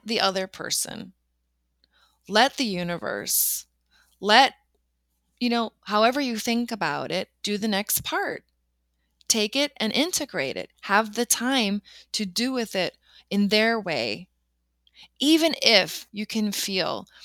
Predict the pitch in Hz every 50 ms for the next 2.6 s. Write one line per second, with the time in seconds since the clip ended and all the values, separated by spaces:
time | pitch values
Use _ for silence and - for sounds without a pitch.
0 | - - _ 202 196 175 - 180 185 190 180 185 185 180 180 - - _ _ -
1 | 175 185 185 - - 185 180 - - 185 180 170 - 175 165 160 156 156 165 165
2 | - 156 156 160 170 - - 233 240 262 277